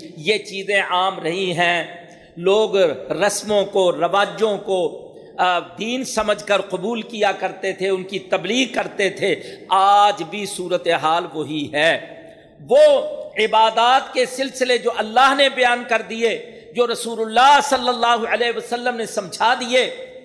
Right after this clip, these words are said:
وہ چیزیں تو بہت کم رہ گئی ہیں۔ اور جو بدعات اس وقت عبادات کے لیے بدعات کا جو تصور ہے، سلسلہ ہے،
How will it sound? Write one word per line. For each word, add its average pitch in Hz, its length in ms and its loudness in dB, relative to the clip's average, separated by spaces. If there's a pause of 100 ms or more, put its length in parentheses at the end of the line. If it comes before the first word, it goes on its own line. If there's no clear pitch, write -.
(240)
وہ 185 180 -2
چیزیں 214 320 -4
تو 226 140 -2
بہت 208 360 -2
کم 277 200 0
رہ 233 220 0
گئی 220 220 -2
ہیں۔ 226 340 -4 (300)
اور 208 260 4
جو 196 580 -4
بدعات 202 520 4
اس 214 240 -4
وقت 202 380 -2 (540)
عبادات 196 760 2
کے 214 100 0
لیے 202 280 0
بدعات 202 680 2
کا 233 100 0
جو 208 160 -4
تصور 202 580 -2
ہے، 226 460 2
سلسلہ 220 480 -2
ہے، 208 260 4